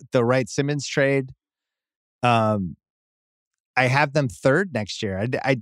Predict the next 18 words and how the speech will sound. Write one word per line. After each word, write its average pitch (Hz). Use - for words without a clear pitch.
do 165
feel 156
like 131
there's 131
some 120
desperation 131
with 113
this 113
stuff. 107
And 131
you're 127
like, 147
"No, 190
no, 175
no, 165
it's 151
fine. 143
Giannis, 143